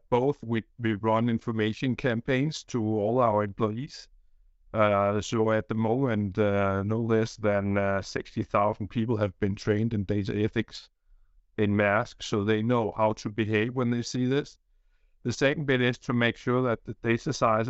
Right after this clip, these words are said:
or the data sets are big enough and, and, and so on, so it makes it less complicated to identify the sensitive data. I think specifically to,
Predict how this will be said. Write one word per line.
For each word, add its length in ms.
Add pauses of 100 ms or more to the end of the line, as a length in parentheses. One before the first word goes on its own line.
(120)
or 260
the 80
data 440
sets 460
are 500 (420)
big 180
enough 420 (140)
and, 440 (120)
and, 260
and 200
so 300
on, 280
so 420 (320)
it 140
makes 340
it 80
less 320
complicated 840
to 140
identify 720
the 120
sensitive 680
data. 400 (140)
I 120
think 280
specifically 840
to, 380